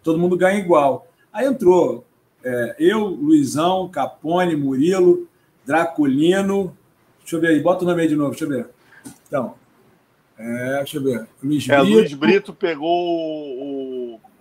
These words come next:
Speaker 2: deixa eu,
Speaker 1: Morato
Speaker 2: deixa eu
Speaker 1: Azov, aí o Vinícius Magalhães, aí foi quem? O Murilo,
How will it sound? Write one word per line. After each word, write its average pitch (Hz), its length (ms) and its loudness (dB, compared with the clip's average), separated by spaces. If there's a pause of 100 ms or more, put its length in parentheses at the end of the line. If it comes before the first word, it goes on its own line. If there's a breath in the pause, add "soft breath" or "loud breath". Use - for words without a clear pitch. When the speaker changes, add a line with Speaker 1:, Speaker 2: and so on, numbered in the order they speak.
Speaker 2:
deixa 139 160 -8
eu, - 20 -2
Speaker 1:
Morato 170 320 4
Speaker 2:
deixa 165 160 2
eu 151 80 0
Speaker 1:
Azov, 175 520 4
aí 190 160 4
o 165 520 -8
Vinícius 175 340 0
Magalhães, 180 1000 2 (580)
aí 160 320 0
foi 175 340 0
quem? 190 300 0
O 185 60 0
Murilo, 208 1000 4